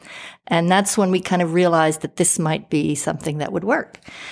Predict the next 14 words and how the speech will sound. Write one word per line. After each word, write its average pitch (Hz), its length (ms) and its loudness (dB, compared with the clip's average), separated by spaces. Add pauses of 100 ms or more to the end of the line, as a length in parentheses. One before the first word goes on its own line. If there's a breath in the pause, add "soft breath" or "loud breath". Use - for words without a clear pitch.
(220 loud breath)
And 180 180 2
then, 185 520 2
um, 165 640 0
we 190 260 0
printed 185 400 0
more, 160 300 2
and 160 260 -2
we 170 500 0
slowly 190 540 4
but 175 320 -2
surely 170 480 0
grew. 160 400 -2
And 175 160 -2
after 175 580 0